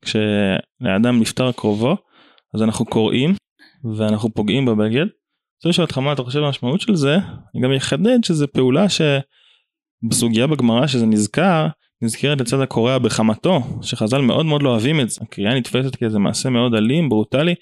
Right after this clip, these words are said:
שמבטא כעס, שחז"ל מאוד מאוד מס-, מסתייגים ממנו. אז מדוע אנחנו קוראים את הבגדים באבלות, ולמה דווקא את הבגדים? מה אנחנו מנסים, אה, לבטא בזה?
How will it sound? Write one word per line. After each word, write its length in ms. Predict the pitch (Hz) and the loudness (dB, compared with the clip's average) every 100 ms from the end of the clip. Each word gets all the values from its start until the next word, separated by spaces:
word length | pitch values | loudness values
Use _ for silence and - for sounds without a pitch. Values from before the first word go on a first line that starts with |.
| - - _ | -10 -20 _
שמבטא 460 | - 113 110 107 127 - | -4 0 2 2 0 -2
כעס, 560 | 123 185 151 - - - _ _ _ - | 0 2 2 0 -4 -8 _ _ _ -10
שחז"ל 400 | - - 110 127 | -6 -2 0 2
מאוד 160 | 120 | 2
מאוד 120 | 127 | 2
מס-, 240 | 127 123 - | 0 0 -2
מסתייגים 680 | 120 120 - 113 110 123 | -2 0 0 0 2 2
ממנו. 380 | 180 151 123 123 139 _ _ _ | 2 2 2 0 -2 _ _ _
אז 120 | 110 | -4
מדוע 260 | 117 139 220 | 0 2 2
אנחנו 220 | 180 135 | 2 0
קוראים 280 | 113 120 135 | 0 0 0
את 80 | 123 | 0
הבגדים 400 | 110 107 120 120 | 0 0 2 4
באבלות, 500 | 110 101 107 175 - | 4 2 2 2 2
ולמה 260 | 104 160 | 2 2
דווקא 260 | 143 139 - | 2 0 -2
את 100 | 123 | -2
הבגדים? 540 | 107 110 104 127 104 117 | -2 -2 0 2 0 -2
מה 180 | 110 117 | -2 0
אנחנו 240 | 123 117 107 | 0 -2 -2
מנסים, 520 | 107 - - 113 110 | 0 -2 -2 0 2
אה, 220 | 104 101 | 2 2
לבטא 340 | 101 101 - | 2 0 0
בזה? 260 | 110 104 95 | 0 0 -2